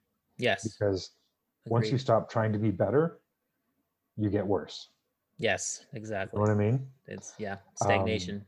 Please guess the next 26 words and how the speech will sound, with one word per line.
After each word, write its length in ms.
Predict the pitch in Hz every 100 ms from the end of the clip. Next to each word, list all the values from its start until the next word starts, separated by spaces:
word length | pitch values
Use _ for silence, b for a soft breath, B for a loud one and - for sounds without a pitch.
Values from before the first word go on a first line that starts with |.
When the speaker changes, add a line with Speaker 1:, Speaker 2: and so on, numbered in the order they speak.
| _
Speaker 1:
Yeah. 140 | 110 104 -
Speaker 2:
Yep. 180 | 127 117 - - - _ _ -
So 240 | - 117
I, 320 | 107 110 107
I 40 | 110
feel 220 | - 127
like 300 | 113 107 - - b b b b _ _ _ _ _
the 60 | -
more 260 | 104 113 113
stories 400 | - 120 110 107
I 100 | 98
tell, 520 | - 104 127 135 - _ _ _ _ _ _ _ _ _ _ _
the 80 | 104
better 280 | 113 110 107
the 80 |
writing 280 | 107 107 104
will 140 | 104 104
be, 360 | 107 107 104 - b b _
the 60 | 101
Speaker 1:
Mm-hmm. 80 | 98
Speaker 2:
better 280 | 110 113
the 120 | 107 113
art 260 | 107 110
will 100 | 107
be. 440 | 98 110 104 104 95 B B B -
Um, 640 | 101 98 92 90 87 87